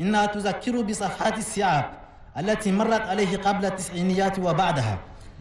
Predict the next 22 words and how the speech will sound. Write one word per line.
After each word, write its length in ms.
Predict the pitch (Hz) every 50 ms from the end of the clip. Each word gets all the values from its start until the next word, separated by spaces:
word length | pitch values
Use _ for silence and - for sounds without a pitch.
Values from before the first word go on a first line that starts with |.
| - - -
تأسيت 440 | - 170 165 - - 233 226 226
بسنة 540 | 220 202 208 196 - 240 240 226 220 220 220
خير 240 | 202 - 240 233 233
الأنام، 480 | 214 202 190 180 170 160 143 123 104 87 - - - - - - - 123
داعيا 440 | 131 180 220 226 226 233 240 226
إلى 220 | 214 214 214 202 208
هدي 320 | 208 208 233 240 202 214
السلام، 560 | 220 - - 214 214 220 208 196 156 123 98 - - - - - - - -
يزينك 480 | - 147 170 175 214 226 226 226 220 214
من 200 | 208 208 214 208
الله 360 | 202 190 196 208 208 202 208
نور 220 | 196 208 208 202 196
الإيمان 500 | 196 190 170 165 180 190 196 202 202 190 - - - - - - - -
وفصيح 460 | 156 156 - 170 175 - 220 214 190
البيان. 500 | 190 185 165 175 180 185 165 143 120 101 - - - - - - - - -
تحن 300 | 165 165 208 240 240 233
المنا-، 580 | 226 220 214 208 214 226 233 226 190 160 -
تحن 320 | - 180 180 233 240 240 233
المحافل 720 | 226 220 220 202 208 233 240 233 233 220 202 151 127 110 - - - - - - - -
والمنابر 720 | - 139 175 180 185 190 196 208 220 226 226 208 226 220
لكلمك 520 | 208 196 - - 233 226 214 214 208 - 202
الجواهر، 640 | 196 190 175 180 185 202 214 208 180 151 143 113